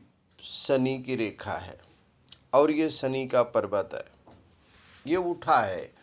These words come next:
और भाग रेखा भी आपकी प्रबल है, इसमें किसी प्रकार की कोई, अ,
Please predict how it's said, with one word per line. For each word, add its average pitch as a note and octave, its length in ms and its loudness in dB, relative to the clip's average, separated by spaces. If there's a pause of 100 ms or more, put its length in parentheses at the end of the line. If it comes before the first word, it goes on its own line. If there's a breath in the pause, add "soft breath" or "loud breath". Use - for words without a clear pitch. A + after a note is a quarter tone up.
(240 soft breath)
और C#3 160 2
भाग C3+ 480 4
रेखा B2 460 0
भी B2+ 400 -4 (440 loud breath)
आपकी C3+ 500 2
प्रबल B2+ 480 4
है, A#2+ 220 0
इसमें D#3 380 0
किसी D#3 280 -2
प्रकार A#2 480 2
की C3 160 -10
कोई, B2 540 -4
अ, G#2 420 -2